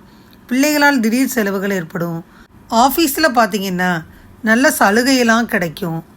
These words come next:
அதுக்கப்புறம் சக ஊழியர்கள், பக்கத்துல வேலை பார்க்குறவங்க மதிப்பு வச்சிருப்பாங்க. சிலருக்கு வெளியூர் பயணம் மேற்கொள்ள போறீங்க. புதுசா நீங்க வியாபாரம் தொடங்குனீங்கன்னா, அது இந்த வாரம் நீங்க தொடங்கலாம்.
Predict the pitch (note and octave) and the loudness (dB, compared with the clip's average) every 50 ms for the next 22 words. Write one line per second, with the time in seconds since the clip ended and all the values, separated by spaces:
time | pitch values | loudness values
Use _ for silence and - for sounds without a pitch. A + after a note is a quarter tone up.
0 | - - - - - - - - - - - _ - - - - - - - - | -20 -20 -20 -20 -20 -20 -20 -20 -20 -20 -20 _ -20 -20 -20 -20 -20 -20 -8 -4
1 | A#3+ G#3+ C4 - C#4 C4 A3 C#4+ C#4 C4 G#3+ F#3+ G3 B3 - - - - - - | -4 -4 0 0 0 0 2 2 2 2 2 0 -4 -8 -12 -18 -20 -8 -2 0
2 | A#3+ A3+ - E4+ F4 D#4 B3+ A#3+ A#3+ B3 A#3+ A3+ F#3+ A3 G3 - - G3+ F#3+ - | 0 2 2 2 2 4 2 2 2 2 2 2 0 0 -2 -2 -4 -4 -4 -4
3 | B3 - C4 A#3+ G3+ G3+ G3+ G#3+ A#3 G3 G#3+ G3+ - G3 G3 F#3 F3+ F3+ F3+ F3 | -4 -2 0 0 0 0 0 0 0 0 -2 -2 -2 -2 -4 -4 -2 -2 -4 -4
4 | F#3 - - - G3 F#3 F#3 F3 G#3+ A3 G#3+ - - C4 C4+ C4+ C4 - G3 - | -6 -6 -8 -6 -4 -4 -4 -4 -4 -6 -6 -6 -4 -4 -4 -4 -6 -8 -8 -6
5 | - - F#3 F#3 - G3+ F3 E3 E3 E3 E3 E3 - - - - - - - - | -4 -4 -4 -4 -4 -6 -6 -6 -6 -6 -8 -10 -12 -18 -20 -20 -20 -20 -16 -10
6 | - C4+ C4 C4 A#3 - - A#3+ G#3 G#3+ G#3 B3 C#4 D#4+ D4 C4+ C4 A3+ G3+ G3 | -4 -2 0 0 0 0 -2 0 0 0 0 0 0 -2 -2 -4 -4 -4 -4 -2
7 | G3 F#3+ F#3 F#3 F#3 F#3 - G#3 F3 F#3+ F#3 F#3+ G3+ F3+ E3 E3 E3 E3 E3 E3 | -2 -2 -2 -4 -4 -4 -4 -4 -4 -4 -4 -4 -6 -6 -6 -6 -6 -8 -8 -10
8 | - - - - _ _ - - A#3+ A#3+ G#3+ C4+ C#4+ C#4 - F4+ F4 D#4+ D4+ C#4+ | -12 -16 -20 -20 _ _ -12 -8 -6 -4 -4 -4 -2 0 2 2 2 2 2 2
9 | C4+ B3 A3 G#3+ A3 G#3 G#3 G3 G3 G3+ G3+ G3+ G3+ G3+ A3+ A#3+ C4+ C#4+ A#3+ B3+ | 2 2 2 2 0 -2 -4 -4 -2 -2 0 0 2 2 2 2 2 2 0 0
10 | A3 G#3+ G#3 G#3+ G#3 G3+ G3 F#3+ F#3 F#3 F3+ F3+ F3 F#3 A3 - - - - - | 0 0 -2 -2 -2 -4 -4 -4 -4 -2 -2 -2 -2 -4 -6 -10 -16 -20 -20 -20
11 | - - - A#3 A#3 G#3 G#3+ G3+ G3 C4 - - - - - - - - - - | -20 -8 -4 -2 0 2 0 0 -2 -4 -10 -18 -20 -20 -20 -20 -20 -20 -20 -20
12 | - - _ - A3+ A#3 B3 A#3+ B3 B3+ B3+ B3+ A3+ G#3+ A#3 A#3 G#3+ G3 G3 D#3+ | -20 -18 _ -2 0 2 4 4 4 4 4 4 2 0 -2 -4 -4 -4 -4 -4
13 | F#3+ F3+ E3 D#3+ D#3+ D#3+ D#3 D3+ D3+ D3+ | -4 -4 -4 -4 -4 -4 -4 -4 -6 -6